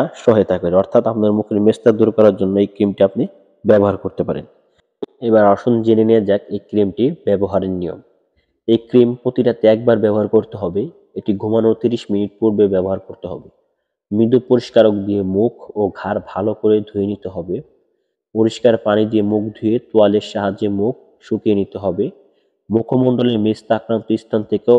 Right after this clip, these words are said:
এক থেকে দুই ইঞ্চি বেশি জায়গা জুড়ে এই ক্রিম পাতলা আবরণ করে ব্যবহার করতে হবে।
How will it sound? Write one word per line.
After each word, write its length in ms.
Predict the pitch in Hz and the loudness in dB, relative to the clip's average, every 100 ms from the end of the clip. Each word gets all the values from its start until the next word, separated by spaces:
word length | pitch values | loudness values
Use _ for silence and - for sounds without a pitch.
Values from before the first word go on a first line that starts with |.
| - | 2
এক 140 | 107 - | -2 -4
থেকে 200 | - 107 | -4 -2
দুই 200 | 98 110 107 | 0 0 0
ইঞ্চি 200 | 101 - | -2 -4
বেশি 220 | 101 - 101 | -4 -2 2
জায়গা 280 | 101 101 | 2 4
জুড়ে 280 | 107 98 98 151 | 2 0 -2 -2
এই 120 | - 101 | -6 -8
ক্রিম 260 | _ 104 113 113 | _ -2 -2 -2
পাতলা 340 | 113 - 110 | -4 0 0
আবরণ 280 | 101 98 101 | 0 0 -4
করে 220 | 92 104 120 | -6 -6 -2
ব্যবহার 380 | 101 92 104 113 | -2 0 -2 -4
করতে 240 | - 117 101 | -8 -10 -10
হবে। 180 | 95 | -12